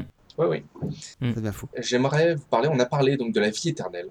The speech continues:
Speaker 1: Ça, moi, ça me pose un certain nombre de problèmes parce que on va créer une inégalité. On n'arrivera pas à répondre à ces questions-là aujourd'hui, mais ces inégalités qui vont arriver, euh, si que les riches peuvent accéder à ça, c'est, euh, la surpopulation qui pourrait, euh,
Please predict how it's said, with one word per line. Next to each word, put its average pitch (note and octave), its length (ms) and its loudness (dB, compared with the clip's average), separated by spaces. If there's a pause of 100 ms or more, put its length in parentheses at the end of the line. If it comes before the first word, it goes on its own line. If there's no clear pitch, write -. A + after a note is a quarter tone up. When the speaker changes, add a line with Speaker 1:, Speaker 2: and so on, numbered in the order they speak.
(100)
Speaker 1:
Ça, C3 240 4
moi, D3+ 200 8
ça D#3+ 160 2
me C#3 80 4
pose C#3+ 220 2
un A#2+ 80 2
certain B2 240 -4
nombre A2+ 120 0
de A2+ 60 -6
problèmes G#2+ 360 0
parce - 260 -4
que A2 300 -2
on G#2+ 200 -2
va G#2 140 2
créer G#2+ 560 -2
une A2+ 260 -4
inégalité. A#2 580 2
On A2 80 0
n'arrivera C#3 360 6
pas - 100 2
à B2+ 40 2
répondre G#2+ 280 -2
à F#2+ 40 -4
ces - 160 -6
questions-là F#2+ 440 -4
aujourd'hui, F2+ 380 -6 (480)
mais A2+ 300 2
ces B2 340 2
inégalités C#3 520 4
qui - 140 -16
vont G#2 120 0
arriver, G2+ 600 0
euh, E2+ 160 -4
si - 320 -8 (120)
que - 100 0
les A#2 160 4
riches A2+ 320 -2
peuvent F#2 180 -2
accéder F#2 320 -2
à F#2 80 -4
ça, F#2 400 0
c'est, A2 680 0
euh, G2 200 4
la A2 120 0
surpopulation B2+ 720 0
qui - 140 -12
pourrait, G#2 460 0
euh, E2+ 220 0